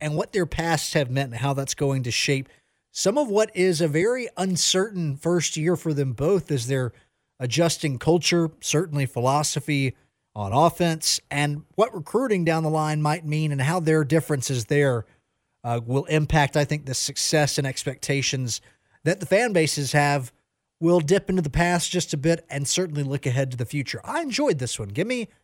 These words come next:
your feedback at Paint Sharpless. Would love to hear from you guys. Of course, rate, review, subscribe. That helps us out so we can keep bringing you all the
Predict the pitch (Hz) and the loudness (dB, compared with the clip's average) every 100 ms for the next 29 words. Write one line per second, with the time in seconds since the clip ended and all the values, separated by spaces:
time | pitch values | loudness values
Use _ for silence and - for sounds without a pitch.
0 | _ _ - 120 233 - 131 123 127 127 | _ _ -10 -2 -2 0 -4 -2 0 -2
1 | - 180 - - 180 175 151 151 - - | 0 0 0 -2 -2 0 0 0 -2 -8
2 | 120 143 135 120 135 123 127 123 123 123 | -2 -2 -2 -2 -2 -2 -2 -2 0 2
3 | 120 120 - - _ _ _ _ _ _ | 2 0 -4 -8 _ _ _ _ _ _
4 | - - 190 - 151 233 - 165 135 185 | -2 4 4 4 4 2 2 -2 0 0
5 | 185 143 - - 165 160 160 147 156 175 | 0 -2 -4 -2 -2 0 0 0 0 0
6 | 147 - 139 139 - _ _ _ _ - | -2 2 2 2 -4 _ _ _ _ -4
7 | 139 143 127 113 156 156 143 143 139 131 | -2 0 -2 -4 -6 -2 0 2 0 -4
8 | - 143 185 175 170 | -2 2 2 2 -2